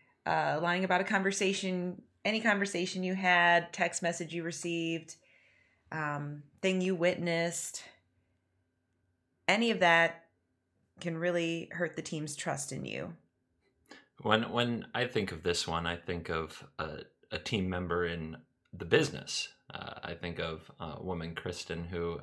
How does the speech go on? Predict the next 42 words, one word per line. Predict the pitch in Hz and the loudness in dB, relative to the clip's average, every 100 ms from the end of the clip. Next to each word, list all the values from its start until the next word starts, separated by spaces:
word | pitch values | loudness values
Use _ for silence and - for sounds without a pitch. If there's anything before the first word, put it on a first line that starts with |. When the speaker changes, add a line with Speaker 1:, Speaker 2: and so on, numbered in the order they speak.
| - | -2
Speaker 2:
I | 107 | -2
met | 90 82 - _ _ - | 0 -2 -4 _ _ -2
very | 104 113 - | 4 6 6
early | 104 98 92 | 6 8 6
on | 90 | 2
in | 90 | 0
my | 87 | 0
life, | 87 87 90 - _ | 0 -2 -2 -8 _
who | 92 90 87 - - - 101 | -2 0 -2 -6 -20 -6 0
was | 95 | 0
direct | - 104 165 - | 6 8 8 4
enough | 233 143 143 | 4 4 4
to | 120 | 0
tell | - 135 117 | 2 4 4
me, | 95 92 95 | 4 2 2
"I | 95 | 0
hate | - 98 95 101 | 2 0 0 -2
liars." | 90 87 92 80 69 69 - - | 2 4 4 0 -4 -8 -8 0
Like, | 98 | 2
she | - 160 | 6 6
said | 139 151 127 | 8 8 8
it | 92 | 6
just | 107 95 | 2 2
like | 113 98 - | 2 0 2
that. | 90 78 - - | 2 2 -6 -6
Speaker 1:
Mm-hmm. | 196 220 | -2 2
Speaker 2:
And | 98 101 | 2 2
I, | - 98 104 - | 4 4 4 4
I | 101 | 2
recognized | 104 156 113 101 90 90 | 6 4 4 2 0 2
that | 90 90 - | 0 0 -2
any | 110 117 | 0 0
time | - 95 87 87 95 - | 0 -2 -2 -2 -6 -6
in | 101 95 | 0 2
the | 95 | 4
workplace | 95 90 - - - - 127 92 - | 2 0 -4 -14 -6 0 2 2 0
that | - 90 - | 0 0 -2
she | - | -4
caught | - 110 117 - | -2 4 4 4
somebody | 151 143 147 | 0 0 0
lying | 147 143 156 175 180 175 - - - _ - | 0 -2 0 -2 -4 -8 -20 -20 -20 _ 0
was, | 98 95 - - | 2 4 0 -6